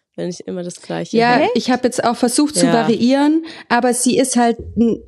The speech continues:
Speaker 2: voll schnell abgelenkt so und, ähm,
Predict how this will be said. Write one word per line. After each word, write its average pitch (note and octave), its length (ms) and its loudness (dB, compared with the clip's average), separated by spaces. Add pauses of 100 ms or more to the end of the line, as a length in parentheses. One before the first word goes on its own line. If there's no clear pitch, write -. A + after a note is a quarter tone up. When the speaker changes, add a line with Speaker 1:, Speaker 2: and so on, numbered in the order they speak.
Speaker 2:
voll A#3 240 2
schnell A3+ 220 2
abgelenkt F#3 580 2
so F3+ 280 2
und, F#3+ 420 0
ähm, G3 420 0